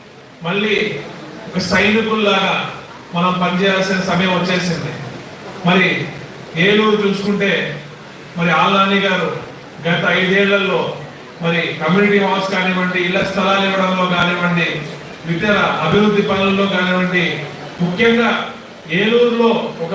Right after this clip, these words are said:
ప్రశాంతమైన వాతావరణం, ఎవరి పనులు వాళ్ళు చేసుకునే విధంగా, ఎటువంటి law and order issues లేకుండా మరి జాగ్రత్తగా మరి నాని గారు చూసుకుంటూ వస్తున్నారు. మరి, మరి ఏలూరు మళ్ళీ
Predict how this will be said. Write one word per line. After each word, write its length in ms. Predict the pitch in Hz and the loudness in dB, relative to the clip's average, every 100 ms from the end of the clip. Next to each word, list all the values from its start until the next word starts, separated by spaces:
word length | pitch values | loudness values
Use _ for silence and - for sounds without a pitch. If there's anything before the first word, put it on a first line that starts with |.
| - | -4
ప్రశాంతమైన 680 | - - 233 - 233 233 226 196 | -2 0 0 0 0 0 0 2
వాతావరణం, 640 | 190 196 208 202 185 160 - - - - - - - 175 | 0 2 4 2 2 -4 -6 -10 -16 -16 -18 -18 -8 -4
ఎవరి 220 | 196 240 233 | 0 4 4
పనులు 220 | 233 240 220 | 4 4 4
వాళ్ళు 200 | 226 214 | 4 2
చేసుకునే 380 | 208 - 226 214 202 | 0 0 -2 0 2
విధంగా, 380 | 202 202 190 190 - - - - 170 | 2 0 0 -4 -6 -10 -12 -8 -2
ఎటువంటి 420 | 175 233 240 233 220 190 | 0 4 4 4 2 2
law 120 | 202 208 | 2 2
and 120 | 214 208 | 2 2
order 200 | 208 208 190 | 2 0 0
issues 280 | 220 214 - 190 | 0 0 0 0
లేకుండా 400 | 196 202 196 175 - - - - 180 | -2 -2 -2 -2 -4 -10 -14 -6 -2
మరి 140 | 185 185 | 0 2
జాగ్రత్తగా 540 | 190 202 214 226 220 208 196 | 2 4 2 0 0 0 0
మరి 180 | 185 165 - - - - | 0 -2 -4 -8 -10 -4
నాని 260 | 170 202 202 | 0 2 4
గారు 140 | 202 190 196 | 4 2 -2
చూసుకుంటూ 360 | - 208 196 185 | -2 0 2 0
వస్తున్నారు. 420 | 180 196 185 170 165 | 0 -2 0 0 0
మరి, 160 | 147 143 - - - - - | 0 -2 -6 -10 -12 -12 0
మరి 140 | 175 180 185 | 4 4 4
ఏలూరు 320 | 214 226 226 208 | 4 4 2 2
మళ్ళీ 200 | 202 240 | 0 2